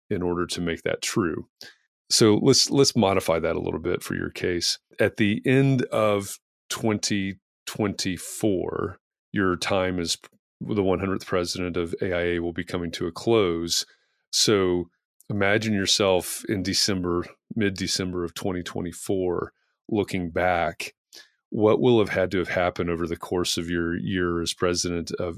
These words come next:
A I A for you to say, "This, this is, this is what I dreamed it would be," or, "This is, this has been very successful. I'm, I'm so glad that,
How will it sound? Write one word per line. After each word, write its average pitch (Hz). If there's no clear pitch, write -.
A 95
I 87
A 87
for -
you 87
to 82
say, 82
"This, 95
this 101
is, 90
this 113
is 113
what 104
I 90
dreamed 90
it 90
would 85
be," 87
or, 85
"This 90
is, 85
this 110
has 107
been 98
very 87
successful. 90
I'm, 85
I'm 90
so 92
glad 82
that, 82